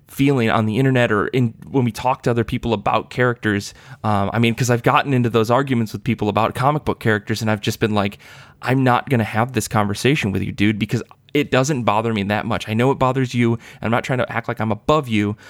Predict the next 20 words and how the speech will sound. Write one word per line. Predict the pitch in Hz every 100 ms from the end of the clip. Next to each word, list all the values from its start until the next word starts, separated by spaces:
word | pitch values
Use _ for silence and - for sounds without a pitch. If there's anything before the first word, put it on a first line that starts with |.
| -
but | 104
my | 120
thought | 131 127 120
is | -
to | 104
roll | 110 131 131
with | 107
it." | 104 - -
Whereas | 113 117 107
a | 117
lo-, | 120
I | 127
do | 123 127 143
see | - 117
people | - 113 110 104 104 - _
that | 123 -
get | 139
very | 123 120 120
upset | 110 - - 120
about | 104 104 -